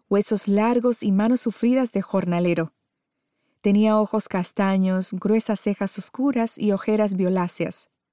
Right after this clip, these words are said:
que le daban un aire insomne y que sus lentes de montura negra no ocultaban.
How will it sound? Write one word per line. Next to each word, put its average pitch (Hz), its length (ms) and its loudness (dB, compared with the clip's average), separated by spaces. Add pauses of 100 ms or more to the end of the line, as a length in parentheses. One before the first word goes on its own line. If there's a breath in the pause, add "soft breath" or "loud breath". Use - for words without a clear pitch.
(260)
que 285 100 0
le 294 100 2
daban 339 260 0
un 262 140 6
aire 247 240 4
insomne 208 580 2 (240 loud breath)
y 262 140 0
que 240 160 0
sus 233 220 -4
lentes 262 400 2
de 254 100 4
montura 233 520 0
negra 220 440 4
no 190 160 2
ocultaban. 160 680 -4